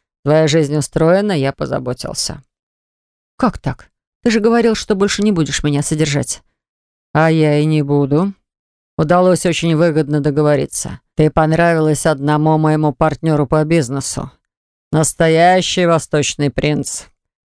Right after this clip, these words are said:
Все, теперь ты обеспечена до конца жизни. Можешь даже сыновей не рожать. У него есть уже три жены и дети».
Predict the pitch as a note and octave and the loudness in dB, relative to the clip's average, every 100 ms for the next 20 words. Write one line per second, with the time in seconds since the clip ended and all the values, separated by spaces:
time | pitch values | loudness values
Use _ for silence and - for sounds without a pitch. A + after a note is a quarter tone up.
0 | - - D#3 F3 A3+ A#3+ - - F3 - | -10 -2 2 4 4 2 -2 0 0 2
1 | D#3+ C#3+ D3+ - E3+ E3+ - G3 F#3 E3+ | 0 0 -2 0 0 0 0 0 0 0
2 | D3+ C#3 D3+ C#3 D3+ C#3 B2 C3+ B2 C#3+ | 0 0 -2 0 0 0 -2 -6 -6 -10
3 | C#3 _ _ _ _ _ D3+ D3+ E3 D3+ | -12 _ _ _ _ _ 0 2 2 2
4 | D3 C#3 E3 F3+ F3+ F3 D#3+ D3 D3 D#3 | 0 0 0 2 -2 -2 0 0 2 2
5 | D#3 D#3 C#3+ C#3+ C#3+ - - _ _ C#3+ | 2 0 0 0 -2 -4 -14 _ _ -2
6 | D3 D3 D#3 D#3+ D3 D#3+ C#3+ D3 - D3 | 0 2 2 2 0 -2 -2 -2 0 0
7 | C3+ C#3+ C#3+ C#3 C#3 - - | 0 0 0 0 -2 -4 -8